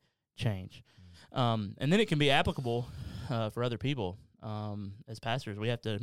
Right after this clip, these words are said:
Speaker 1: do that every week. Uh, how can we take this text, let it convict us?
Speaker 2: Mm-hmm.
Speaker 1: How can we make it applicable to other people? But I think that habit can really, um, change your pride.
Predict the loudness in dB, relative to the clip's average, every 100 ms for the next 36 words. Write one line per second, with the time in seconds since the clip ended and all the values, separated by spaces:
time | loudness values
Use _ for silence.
0 | -6 -4 0 0 0 -2 -2 -4 -8 _
1 | -12 -6 -4 -2 -4 -2 -4 -2 -4 -2
2 | -6 0 2 2 -2 -16 _ _ -4 -2
3 | -2 0 0 2 4 4 2 -8 -16 -14
4 | -6 -4 0 -2 0 0 0 -4 -4 -2
5 | -2 -2 -6 -6 -12 -20 -20 -4 0 2
6 | 2 0 2 4 4 0 2 4 4 2
7 | -4 -8 -20 _ _ -20 -20 -18 -20 -14
8 | 0 2 2 2 4 6 6 4 2 -2
9 | -6 -2 0 0 -2 -6 -4 -2 -2 -6
10 | -8 -14 -10 -8 -4 -2 -2